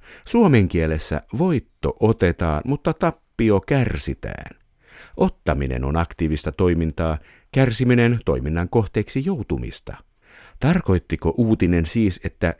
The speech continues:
Chicago Bulls hävisi tahallaan? Aristoteleen kantapään urheilusanontojen eettinen keskus yhtyy Juhani F:n näkemykseen.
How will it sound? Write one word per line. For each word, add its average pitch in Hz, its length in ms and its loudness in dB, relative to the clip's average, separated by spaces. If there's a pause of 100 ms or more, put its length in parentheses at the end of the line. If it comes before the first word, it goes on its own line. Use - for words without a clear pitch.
(120)
Chicago 92 460 0
Bulls 120 520 2 (280)
hävisi 101 480 0
tahallaan? 60 880 0 (840)
Aristoteleen 127 680 4
kantapään 80 560 0
urheilusanontojen 87 960 0
eettinen 92 460 0
keskus - 540 -2 (240)
yhtyy - 480 4
Juhani 107 380 4 (120)
F:n 107 300 -2
näkemykseen. 64 800 -4